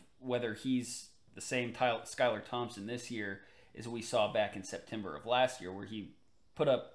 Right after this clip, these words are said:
some pretty good perfor-, at least one great performance against Oklahoma.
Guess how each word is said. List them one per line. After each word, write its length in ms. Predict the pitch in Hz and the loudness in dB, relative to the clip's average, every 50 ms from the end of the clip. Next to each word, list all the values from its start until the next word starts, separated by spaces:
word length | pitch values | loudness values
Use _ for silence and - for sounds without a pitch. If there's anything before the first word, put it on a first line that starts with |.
| - - - | -20 -16 -14
some 140 | - - - | -14 -14 -10
pretty 160 | - 135 135 117 | -8 -6 -4 -4
good 160 | 113 107 - | -4 -6 -8
perfor-, 300 | - 82 - - - - - _ | -10 -16 -16 -16 -18 -18 -12 _
at 80 | 127 131 | -6 -2
least 240 | 143 135 127 - 120 | -2 -2 -2 -2 0
one 320 | 127 143 143 131 113 - | 0 2 2 2 0 -2
great 260 | - - 131 139 131 - | -2 -2 -2 -2 -2 -6
performance 480 | 95 - - 107 101 95 92 90 - | -12 -10 -6 -6 -6 -6 -8 -10 -12
against 260 | - - 95 95 - | -12 -12 -12 -8 -8
Oklahoma. 580 | 95 98 - - - - 101 101 98 90 85 - | -8 -8 -8 -8 -10 -8 -6 -6 -6 -6 -8 -12